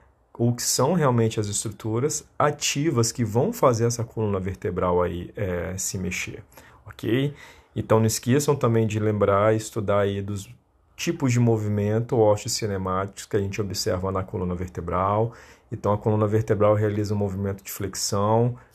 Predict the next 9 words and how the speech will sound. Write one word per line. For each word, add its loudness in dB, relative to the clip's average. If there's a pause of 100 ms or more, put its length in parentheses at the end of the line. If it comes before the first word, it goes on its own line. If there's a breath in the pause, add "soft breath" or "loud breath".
A 6
do 0
B -2
pra 2
frente, -4 (320 soft breath)
da 0
extensão 2 (540 soft breath)
pra 4
trás, 2